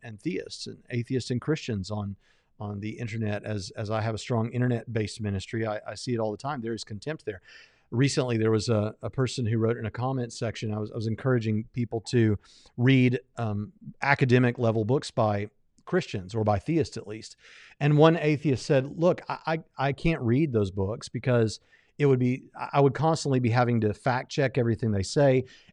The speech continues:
and follow every citation that they use because I genuinely just consider most Christian authors to be dishonest."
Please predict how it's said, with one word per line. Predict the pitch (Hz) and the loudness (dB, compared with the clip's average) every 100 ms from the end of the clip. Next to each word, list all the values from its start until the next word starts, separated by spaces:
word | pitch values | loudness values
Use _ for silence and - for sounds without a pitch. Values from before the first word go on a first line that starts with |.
| - | -2
and | 120 107 104 | 0 0 -2
follow | - 135 127 123 - | 6 8 8 6 4
every | 131 135 | 2 2
citation | - 117 104 127 117 123 | 2 0 2 0 0 0
that | 113 107 | 0 0
they | |
use | 101 107 127 170 175 | 0 2 4 4 2
because | 135 123 123 123 | -2 -2 -2 -2
I | 127 | -2
genuinely | 123 101 120 139 143 139 135 135 | -2 -2 0 0 0 0 0 -2
just | 117 123 - - - _ _ _ _ | 0 -2 -4 -14 -20 _ _ _ _
consider | - 127 - 139 127 135 135 - | 0 2 4 4 8 8 6 0
most | - 110 120 131 - | -2 4 4 4 0
Christian | - 131 - 135 | -2 -2 -2 -4
authors | 135 123 135 - 143 - | -2 -2 -2 -2 -4 -2
to | |
be | 131 139 | 0 0
dishonest." | 147 - 143 170 - - | 0 -2 -4 -6 -12 -18